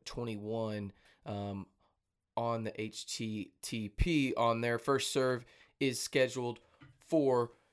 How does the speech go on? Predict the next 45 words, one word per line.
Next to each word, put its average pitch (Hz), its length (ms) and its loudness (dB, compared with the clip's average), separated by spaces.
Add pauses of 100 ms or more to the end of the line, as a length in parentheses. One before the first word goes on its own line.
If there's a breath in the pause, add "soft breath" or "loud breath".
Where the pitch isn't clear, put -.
twelve 139 380 4
P 139 320 4
M. 123 140 4
As 127 240 4
for 143 180 2
the 123 100 0
next 135 280 0
thing 131 320 0
in 120 80 -4
Texas 120 360 -2
Tech 123 240 0
athletics, 120 460 2
it 120 200 0
is 139 420 4
men's 120 260 0
basketball. 113 560 4
They 123 160 2
will 123 140 -2
play 131 160 2
the 117 80 4
Aggies 120 420 2
of 110 160 -2
Utah 123 400 2
State 127 400 0
up 127 220 2
in 117 100 -2
Bloomington, 143 680 0
Indiana 131 640 2
in 120 160 -2
the 113 100 0
six - 540 -2 (280 loud breath)
and 143 80 0
eleven 131 460 4 (140)
matchup. 123 640 2 (560 soft breath)
Texas 135 400 0
Tech 127 280 2
is 113 220 -2
scheduled 135 460 0
for 127 180 -2
twelve 143 640 4 (460 soft breath)
forty-five 135 800 2
P 135 280 2
M 135 180 2
first 127 440 -2
tip 160 300 0